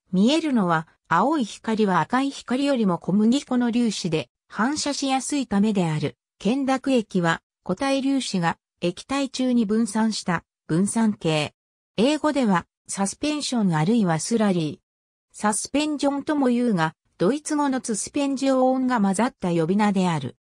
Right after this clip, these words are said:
粒子は、コロイド粒子のこともあるが、それより、大きな光学的粒子のこともある。コロイド粒子の場合は懸濁コロイドなどと呼び、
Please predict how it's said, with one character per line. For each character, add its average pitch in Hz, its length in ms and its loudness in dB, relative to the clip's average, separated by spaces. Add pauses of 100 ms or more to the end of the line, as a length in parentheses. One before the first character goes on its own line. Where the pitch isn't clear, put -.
(340)
粒 302 200 0
子 - 160 -4
は、 170 180 2 (200)
コ 190 140 0
ロ 262 120 2
イ 302 80 0
ド 277 160 0
粒 269 180 0
子 - 160 -4
の 202 120 2
こ 202 160 -4
と 240 140 -2
も 185 120 2
あ 180 80 0
る 175 140 0
が、 143 220 -2 (220)
そ 196 160 -2
れ 247 160 2
よ 247 140 2
り、 180 240 -2 (180)
大 302 220 2
き - 140 -2
な 185 100 4
光 202 300 -2
学 277 240 0
的 285 340 -4
粒 277 200 0
子 214 140 -2
の 180 120 2
こ 180 120 -4
と 208 140 0
も 160 180 2
あ 151 60 -4
る。 147 160 -6 (560)
コ 202 140 0
ロ 294 160 4
イ 311 100 -2
ド 277 160 0
粒 269 180 0
子 - 180 -2
の 180 120 2
場 160 180 2
合 233 200 2
は 220 80 2
懸 214 300 -2
濁 269 260 -4
コ 294 120 0
ロ 262 120 2
イ 208 100 2
ド 208 100 0
な 196 140 2
ど 180 100 0
と 165 160 -2
呼 156 140 0
び、 151 200 -2